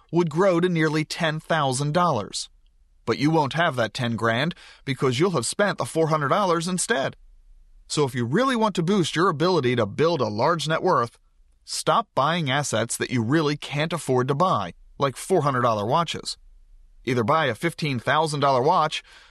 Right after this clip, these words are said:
which is likely to hold its value or appreciate, or buy a twenty-five dollar Timex instead. Better yet, ask a rich friend what time it is.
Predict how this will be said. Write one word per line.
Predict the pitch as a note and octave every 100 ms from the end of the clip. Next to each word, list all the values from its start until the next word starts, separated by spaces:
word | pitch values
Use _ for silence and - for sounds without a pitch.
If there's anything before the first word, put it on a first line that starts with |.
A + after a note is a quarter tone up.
| _
which | C3+ C#3 -
is | A2+
likely | C3 E3 C3 A2+
to |
hold | G#2+ A#2+ A2+
its | A2+
value | A#2 A2 C3+ D3+
or | D3 A#2 -
appreciate, | - A#2 G#2 A2+ C3 - - - - -
or | G3
buy | F#3+ B3+
a | F3
twenty-five | - G3+ F#3+ F3+ E3
dollar | D#3+ C#3+
Timex | C#3 - A#3+ D3 A2+ -
instead. | B2 - - G3+ A2+ D2+ - _ _ - _
Better | G#3 F#3+
yet, | F#3 F#3 E3+ - - _ -
ask | A#3 -
a | C#3
rich | A2 D#3 -
friend | - D#3+ A#2+ G2+ G#2 -
what | A#2+
time | - C3+ A#2+
it | G2
is. | F#2 - -